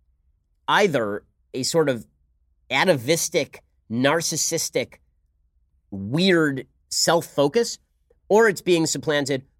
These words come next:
with political religion. And those are, those are the two substitutes. There's the political religion of leftism, which has its own system of virtue and penalties. It has its own system of sin,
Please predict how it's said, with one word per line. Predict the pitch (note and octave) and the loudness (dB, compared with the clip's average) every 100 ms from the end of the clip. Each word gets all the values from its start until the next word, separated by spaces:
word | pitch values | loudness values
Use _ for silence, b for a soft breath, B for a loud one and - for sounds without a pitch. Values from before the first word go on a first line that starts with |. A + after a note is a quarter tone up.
| - | 0
with | D3 - | 0 0
political | - D#3+ D#3 C#3 | -2 2 2 2
religion. | B2+ G2+ - - _ _ _ - | -2 -4 -8 -18 _ _ _ -6
And | B2 | 2
those | F3+ F3 | 4 4
are, | E3+ | 0
those | D#3+ E3 | 0 0
are | |
the | F3 | -2
two | - E3+ | -6 -4
substitutes. | C#3+ A#2+ G#2+ F2 A1 G#2 | -4 -6 -10 -16 -14 -12
There's | A2+ A#2+ | -8 -6
the | A#2 | -6
political | C#3+ E3+ E3 D3+ | -2 0 0 -2
religion | C#3 C#3+ C3 | 0 -2 -2
of | B2+ G#2 | -6 -2
leftism, | C#3 C#3+ G3 A3 G3 b - | -2 0 -2 -2 -6 b -10
which | B2 | -6
has | D3 A#2+ | -4 -6
its | A2+ | -6
own | - D#3+ | 0 0
system | A2 - - D#3 - | 0 -4 -4 -4 -4
of | G2 F#2 | -8 -10
virtue | F#2+ D#3 - D3+ D3 D3+ | -4 -4 -2 -2 -2 -2
and | G#2 F#2 | -6 -6
penalties. | E3 F3 D#3+ E3 - b b | -2 -2 -2 -8 -10 b b
It | A#2 | -8
has | C3 A2 | -6 -4
its | G#2+ | -2
own | C#3 C#3+ | -2 -2
system | D3+ - D3+ C#3 | -4 -2 -2 -2
of | G2 | -4
sin, | - - D#3 E3+ | -4 -2 -2 -2